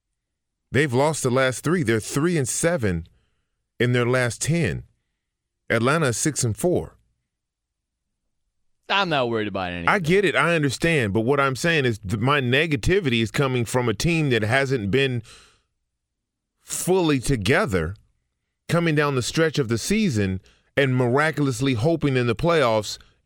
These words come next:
Speaker 1: everything will fit. We know.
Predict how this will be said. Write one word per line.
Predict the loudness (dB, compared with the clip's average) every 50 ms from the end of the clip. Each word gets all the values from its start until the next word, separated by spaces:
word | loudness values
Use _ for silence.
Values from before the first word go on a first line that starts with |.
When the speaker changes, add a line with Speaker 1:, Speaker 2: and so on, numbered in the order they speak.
| _ _ 0
Speaker 1:
everything | 2 2 2 2 0 0 0 0 0 0 0 0 0 0 0
will | -2 -2
fit. | -2 0 0 0 0 -2 -4 -12 -16 -16 -16 -20 _ _ _ _ _ _ -6
We | -4 -2 0 2 2 2 2
know. | 2 2 2 2 2 2 2 2 0 0 -4